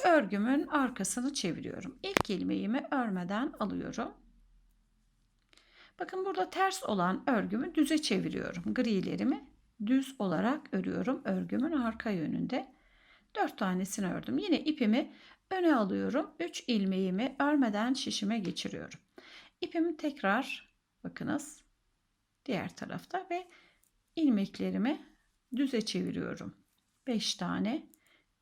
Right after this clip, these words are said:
ilmeğimi. Üç ilmeğimi ipimi öne alıp örmeden şişime takıyorum. Tekrar ipim arkada. Dört tane ilmeğimi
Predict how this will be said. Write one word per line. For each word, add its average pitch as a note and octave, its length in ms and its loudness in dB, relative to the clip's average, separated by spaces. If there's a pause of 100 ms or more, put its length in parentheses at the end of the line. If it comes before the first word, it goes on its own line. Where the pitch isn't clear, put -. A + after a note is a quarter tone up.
ilmeğimi. - 680 -4 (2750)
Üç G4 180 -4
ilmeğimi G3 460 0
ipimi G#3 420 -2
öne G#3 220 0
alıp G#3 380 0 (800)
örmeden G#3 480 0
şişime - 460 -2
takıyorum. - 400 -4
Tekrar G#3 440 -4
ipim - 340 -4
arkada. G3 680 -2 (480)
Dört F4 280 -2
tane F#3 460 -2
ilmeğimi F#3+ 800 0